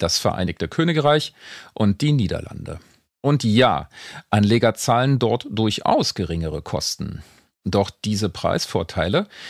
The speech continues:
werden durch andere Effekte wieder aufgehoben. Solche anderen Effekte können Vertriebskosten sein, die eben nicht über Provisionen, sondern separat gezahlt werden.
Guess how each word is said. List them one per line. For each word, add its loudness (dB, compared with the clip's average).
werden 4
durch 0
andere 2
Effekte -4
wieder 0
aufgehoben. -4
Solche 2
anderen 0
Effekte -2
können 2
Vertriebskosten -2
sein, 2
die 2
eben 6
nicht 2
über 2
Provisionen, 2
sondern 2
separat 2
gezahlt -8
werden. -10